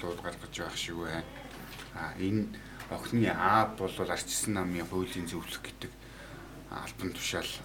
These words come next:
ашдаг хүн. Тэгтээ, а, ерөнхий нарийн бичгийн дарга Өнөр Баяр бол мэдээлэл ихтэй. Энэ аавын асуудал бол энэ хэрэг тусдаа асуудал аа. Тэгэхээр бид нар нийтэд нь бол ингэж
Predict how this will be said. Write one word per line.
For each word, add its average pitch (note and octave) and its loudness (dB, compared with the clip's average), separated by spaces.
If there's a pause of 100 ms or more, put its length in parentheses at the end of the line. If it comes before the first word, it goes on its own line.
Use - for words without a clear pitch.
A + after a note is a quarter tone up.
(160)
ашдаг - 0
хүн. C#3 2
Тэгтээ, - 4 (560)
а, D#2+ -6 (1160)
ерөнхий F#2+ 0
нарийн F2+ 2
бичгийн E2+ -4
дарга E2+ -4 (480)
Өнөр A2 10
Баяр F#2+ 8
бол E2+ 0
мэдээлэл E2+ 4
ихтэй. - 2
Энэ E2 2
аавын A2+ 10
асуудал - -2
бол - -8 (580)
энэ E2+ 0 (120)
хэрэг - -4 (260)
тусдаа E2 6
асуудал - -4
аа. F2 8
Тэгэхээр - -8
бид E2 -8
нар F2 -2 (480)
нийтэд - 2
нь F2+ 0
бол E2+ -4
ингэж D#2+ -6